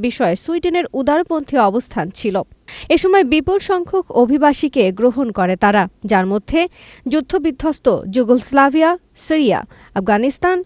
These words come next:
সোমালিয়া, ইরান ও ইরাকের নাগরিকের সংখ্যা ছিল বেশি। দুই হাজার পনেরো সালে এক লাখ ষাট হাজার আশ্রয় প্রার্থীকে জায়গা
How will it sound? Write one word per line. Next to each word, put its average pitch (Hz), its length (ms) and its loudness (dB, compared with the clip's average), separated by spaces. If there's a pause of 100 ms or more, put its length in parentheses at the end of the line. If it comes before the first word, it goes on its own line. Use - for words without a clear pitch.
(180)
সোমালিয়া, 262 500 -2 (280)
ইরান 262 220 2 (100)
ও - 20 0 (160)
ইরাকের 254 360 4 (220)
নাগরিকের 226 500 0 (100)
সংখ্যা 196 380 -4
ছিল 214 160 -2 (200)
বেশি। 180 280 -2 (300)
দুই 339 120 8
হাজার 392 180 4 (100)
পনেরো 359 300 2 (100)
সালে 359 240 6 (340)
এক 294 80 0 (120)
লাখ 320 100 2 (140)
ষাট 320 200 2 (100)
হাজার 330 240 2 (380)
আশ্রয় 311 380 -2
প্রার্থীকে 240 440 2 (200)
জায়গা 214 280 2